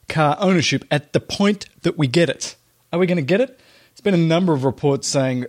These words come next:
um, that Elon is completely overselling their ability to create full self-driving and a network by next year. A lot of experts saying that would put them basically ten years ahead of everybody else. And these experts saying it's just,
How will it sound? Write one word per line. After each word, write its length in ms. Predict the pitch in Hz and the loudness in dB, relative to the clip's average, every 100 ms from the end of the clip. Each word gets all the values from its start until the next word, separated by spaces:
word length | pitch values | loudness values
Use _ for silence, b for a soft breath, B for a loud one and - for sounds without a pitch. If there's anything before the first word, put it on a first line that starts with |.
| - | -6
um, 400 | 120 117 107 - | -4 -4 -8 -10
that 240 | 110 127 143 | -4 -2 2
Elon 280 | 147 139 110 | 2 2 0
is 120 | 98 | -4
completely 800 | - 131 - 165 185 196 160 143 | -6 -6 -2 0 2 0 0 -2
overselling 840 | 143 135 123 - 143 127 117 104 - B | 0 0 -2 -2 0 0 -2 -6 -10 B
their 160 | 131 135 | 2 2
ability 380 | 113 127 120 113 | 2 2 2 0
to 100 | - | -4
create 420 | - 131 123 120 | -4 0 0 0
full 240 | - 160 | 0 0
self-driving 800 | 143 147 107 127 120 113 110 101 - _ | 2 0 0 0 2 2 -2 -4 -10 _
and 140 | 120 | -4
a 20 | 117 | -2
network 360 | 131 127 113 | -2 0 -2
by 120 | 113 | 0
next 300 | 110 104 - | 0 -2 -4
year. 180 | - 101 - B B B - | -6 -8 -12 B B B -2
A 60 | |
lot 140 | 127 131 | 2 2
of 80 | |
experts 440 | 127 127 - 127 - | 2 -2 -2 -2 0
saying 400 | 135 127 120 110 | 0 2 0 0
that 200 | 135 175 | -2 0
would 160 | 156 | -2
put 200 | 117 147 | 0 -2
them 180 | - 131 | 0 0
basically 420 | 113 143 - 131 | 2 0 0 -2
ten 380 | 123 - 170 175 | -2 -2 0 2
years 240 | 165 156 131 | 2 2 0
ahead 460 | 110 135 120 117 - b b b b | 0 0 0 -4 -12 b b b b
of 160 | - 120 | -2 0
everybody 520 | 143 131 120 120 117 | 0 0 0 0 -2
else. 420 | - 104 - - _ - | -4 -8 -10 -14 _ -14
And 160 | 120 127 | -10 -6
these 140 | 127 | -2
experts 340 | 135 - 139 - | -2 -2 -4 0
saying 200 | 135 127 | 0 0
it's 240 | 117 110 | -2 0
just, 400 | 135 123 - - | 0 0 -2 -10